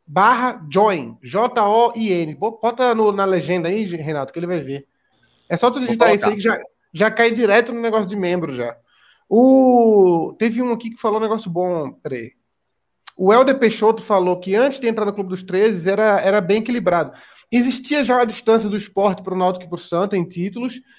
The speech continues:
Speaker 1: mas era bem menos. Quando entrou no Clube dos Treze, isso disparou, assim, disparou vertiginosamente. O Junielson perguntou,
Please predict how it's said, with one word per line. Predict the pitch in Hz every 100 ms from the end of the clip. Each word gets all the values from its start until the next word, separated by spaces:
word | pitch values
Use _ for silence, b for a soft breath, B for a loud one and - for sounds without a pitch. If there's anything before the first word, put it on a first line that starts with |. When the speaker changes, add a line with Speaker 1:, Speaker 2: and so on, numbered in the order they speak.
| b
Speaker 1:
mas | 160 196 196
era | 240
bem | 180 139 208 339
menos. | 233 160 139 113 - _ _
Quando | 202 269 330 262 - 202
entrou | 226 220 220
no | 220
Clube | 208
dos | 196
Treze, | - 180 254 208
isso | 220 226 214
disparou, | 156 151 226 - - 302 190 208
assim, | 175 - 143 135
disparou | 165 214 196 208 233 202
vertiginosamente. | 208 - - 277 269 262 254 214 156 139 _ b b b b b _
O | 196
Junielson | 185 285 277 202 226 262 - 170 135
perguntou, | 208 220 220 208 208 208 214 208 202 190 180 170 160 147